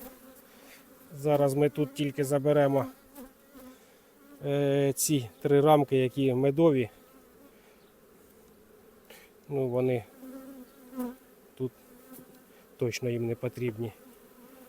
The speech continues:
Мені потрібно, щоб матка сіяла. Ось цю вощинку віддамо відразу сюди. Зараз беремо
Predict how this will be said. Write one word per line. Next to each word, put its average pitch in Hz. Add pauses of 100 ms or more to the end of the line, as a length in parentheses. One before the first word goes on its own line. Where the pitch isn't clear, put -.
(840)
Мені 127
потрібно, 123
щоб - (2750)
матка 131
сіяла. 120 (4000)
Ось 143
цю 127
вощинку 139 (300)
віддамо 139
відразу 127
сюди. 127 (1120)
Зараз 117
беремо 120